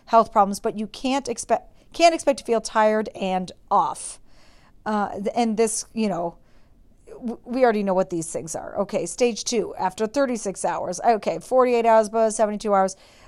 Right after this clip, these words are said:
Um, ooh, s-, after seventy-two hours, you can have illusions, delusions, disordered thinking, depersonalization. I, I, I mean, it even says in stage one how you have impaired thinking and memory. So, yeah, yeah. Um,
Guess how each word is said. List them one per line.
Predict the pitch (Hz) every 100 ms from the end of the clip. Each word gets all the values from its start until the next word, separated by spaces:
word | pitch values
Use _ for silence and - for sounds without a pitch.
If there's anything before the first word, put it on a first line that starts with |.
| -
Um, | 214 208 196 185 -
ooh, | 262 330 180
s-, | -
after | 220 254 254
seventy-two | - - 294 339 - 277
hours, | 240 202 202
you | 214
can | 214
have | 202 190
illusions, | 202 262 233 233 208
delusions, | 196 208 254 233 226 -
disordered | 190 208 185 185
thinking, | 254 240 240 208
depersonalization. | 196 - 202 202 190 185 202 202 202 190 - - - -
I, | 285 262 294 294
I, |
I | 320
mean, | 339 349
it | 311
even | 349 415 302
says | - - 269 226 196 -
in | 240 233 220 208 - _ _
stage | - - - 269 254 226 175
one | 185 220 214 185 185
how | 175 196 180
you | 190 196 196
have | 190 175
impaired | 190 - 202 185 175 - -
thinking | - 190 185 175
and | 175 170
memory. | 175 165 165 - 170
So, | - 220 185 175 180 - - - -
yeah, | 196 202 - - _ -
yeah. | 180 - - _ - - - -
Um, | 240 233 214 202